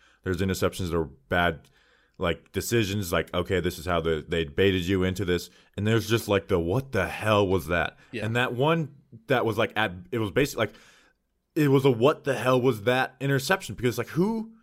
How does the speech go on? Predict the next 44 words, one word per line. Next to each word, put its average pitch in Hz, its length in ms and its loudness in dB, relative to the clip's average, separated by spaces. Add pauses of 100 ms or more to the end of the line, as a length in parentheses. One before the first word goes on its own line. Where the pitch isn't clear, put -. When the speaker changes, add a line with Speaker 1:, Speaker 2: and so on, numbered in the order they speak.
(640)
Speaker 1:
you 170 60 -2
know, 151 80 4
we 139 100 4
talk 151 160 2
about 143 140 0
the 131 60 2
ones 127 200 0
versus 113 240 0
Tampa - 220 -8
last 135 280 -6
year. 123 80 -8
That 165 200 -2
one 160 100 0
was 117 100 0
like, 113 120 -2 (800)
who, - 240 -2 (120)
wh-, - 380 -14
who? - 380 4 (140)
Like, 123 160 0
wh-, 135 220 -12
I, 156 140 0 (100)
I 143 80 -2
don't, 151 260 -4 (580)
like, 127 160 -2
did 123 140 0
he 143 80 0
think 156 220 0
Billy 151 200 6
Price 147 360 0
was 104 140 2
eligible? 240 680 2
Speaker 2:
<laughs> - 40 -8 (220)
Speaker 1:
Like, 123 280 -2
you 160 80 -2
know, 127 120 2
Miriak 180 580 2
was 135 160 -2
kinda 175 400 -2
close, 180 360 0
but 139 140 -4
it 123 40 2
was 113 80 -2
like, 123 120 -2
he 123 120 -4